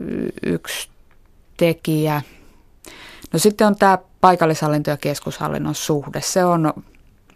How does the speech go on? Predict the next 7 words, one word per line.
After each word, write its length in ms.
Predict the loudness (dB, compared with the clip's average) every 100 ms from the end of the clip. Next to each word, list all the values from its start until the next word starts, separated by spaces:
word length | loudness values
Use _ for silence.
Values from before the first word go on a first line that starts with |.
| _
monimutkainen, 1120 | -6 -4 0 2 2 2 2 0 0 2 2 0 -6 -20 -18 -16 -16 -18 -18 -20 -20 -20 _ _ _ -14 -14 -12 -14 -4
kevyesti, 640 | -2 -2 -2 -2 -2 -2
yksinkertaisesti 640 | -2 0 0 0 -2 -2
sanottuna. 760 | -2 0 0 0 -2 0 0 0 -4 -20 _ -20 -20 _ -20 -20 -20 _ _ _ -20 -20 -8
Mut 360 | 0 0 0 -6 -20 -16
siellä 360 | -4 2 6 6
on 260 | 4 2